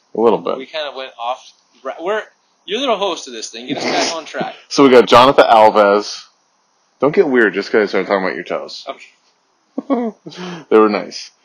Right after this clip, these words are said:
Speaker 1: Uh, Jonathan Alves from Art of Jiu-Jitsu against Oliver Tar-,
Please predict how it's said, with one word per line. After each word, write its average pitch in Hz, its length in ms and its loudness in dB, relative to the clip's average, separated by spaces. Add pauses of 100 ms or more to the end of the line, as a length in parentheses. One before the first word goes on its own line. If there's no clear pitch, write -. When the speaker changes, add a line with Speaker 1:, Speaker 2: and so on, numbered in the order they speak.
(200)
Speaker 1:
Uh, 104 360 4
Jonathan 110 440 2
Alves 101 520 4
from - 160 -10
Art 92 180 0
of 95 80 -4
Jiu-Jitsu 92 720 -4
against 90 380 -6
Oliver 92 420 0
Tar-, 90 540 -2